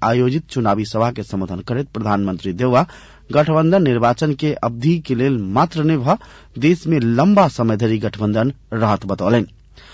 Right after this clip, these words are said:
ओ देश में संविधान आ लोकतंत्र के रक्षा के लेल लोकतांत्रिक गठबंधन के उम्मीदवार सबके मत द क विजय करेबाक लेल सेहो आग्रह कयलनि।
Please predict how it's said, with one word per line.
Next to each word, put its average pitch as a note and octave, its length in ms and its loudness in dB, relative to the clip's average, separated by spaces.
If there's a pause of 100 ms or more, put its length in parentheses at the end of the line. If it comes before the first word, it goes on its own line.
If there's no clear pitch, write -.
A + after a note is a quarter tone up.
(260)
ओ E3 160 4
देश E3+ 400 2
में G3 260 4
संविधान C#3 600 2
आ C3 40 4
लोकतंत्र D3 560 0
के D#3+ 200 0
रक्षा C#3 320 -2
के D3 120 -4
लेल G#2 160 0
लोकतांत्रिक D3 680 -2
गठबंधन B2 460 -2
के E3+ 160 -2
उम्मीदवार G#2+ 520 -2
सबके C#3+ 400 -2 (400)
मत E3 200 2
द D#3+ 200 0
क D#3 180 0
विजय A2+ 280 0
करेबाक G#2+ 500 0
लेल G2 140 -4
सेहो G2 340 -4
आग्रह F#2+ 260 -4
कयलनि। B2 280 2